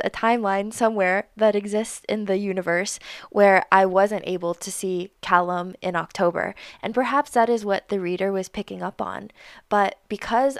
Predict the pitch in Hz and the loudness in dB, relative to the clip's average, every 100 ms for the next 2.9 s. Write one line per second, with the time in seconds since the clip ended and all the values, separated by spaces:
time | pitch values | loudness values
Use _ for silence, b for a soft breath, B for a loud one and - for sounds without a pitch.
0 | - 202 202 196 196 - 202 - - 190 | -2 -2 -2 -4 -6 -6 -12 -10 -2 2
1 | 196 220 - 180 160 180 - 226 240 208 | 2 0 -4 -6 -6 -8 -4 -2 -2 -4
2 | 202 208 233 233 262 330 294 196 | -4 -4 -4 -6 -4 0 2 2